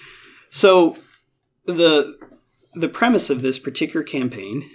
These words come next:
and this campaign that I'm running will eventually be an adventure seed or a campaign seed in, um, the, uh, the supplement, w-, is called Twenty-eight Years Later. And this particular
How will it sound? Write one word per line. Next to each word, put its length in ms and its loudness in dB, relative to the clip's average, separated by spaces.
and 140 -4
this 160 -4
campaign 440 -2
that 140 2
I'm 120 0
running 400 0
will 140 2
eventually 420 0
be 380 0
an 120 -2
adventure 500 -2
seed 680 -4
or 160 -4
a 40 -4
campaign 500 -4
seed 560 -6
in, 560 -2
um, 440 -6
the, 560 -2
uh, 420 -14
the 100 -8
supplement, 720 -2
w-, 160 -8
is 320 -6
called 340 -10
Twenty-eight 560 0
Years 480 -6
Later. 340 -8
And 520 0
this 540 0
particular 720 -4